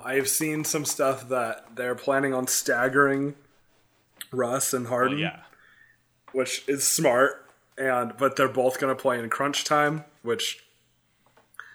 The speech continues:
Speaker 1: I mean, Harden should be the one with the ball in crunch time. That's pretty clear. But,
Speaker 2: It'll be
Speaker 1: um,
Speaker 2: interesting.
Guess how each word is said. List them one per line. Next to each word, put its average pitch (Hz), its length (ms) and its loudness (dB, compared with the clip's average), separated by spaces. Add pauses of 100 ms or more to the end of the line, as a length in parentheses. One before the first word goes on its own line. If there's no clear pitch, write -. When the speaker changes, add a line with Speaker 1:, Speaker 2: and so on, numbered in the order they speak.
(160)
Speaker 1:
I 117 40 -10
mean, 120 160 -6
Harden 135 420 6
should 123 200 0
be 123 100 -4
the 120 100 -6
one 117 200 -2
with 113 120 -8
the 113 80 -10
ball 113 260 -2
in 113 80 -6
crunch 117 340 -6
time. 117 380 -4 (100)
That's - 420 -4 (760)
pretty 113 180 -6
clear. 127 400 2
But, - 140 -4
Speaker 2:
It'll - 140 -2
be 156 120 -6
Speaker 1:
um, 143 80 -6
Speaker 2:
interesting. 143 540 -8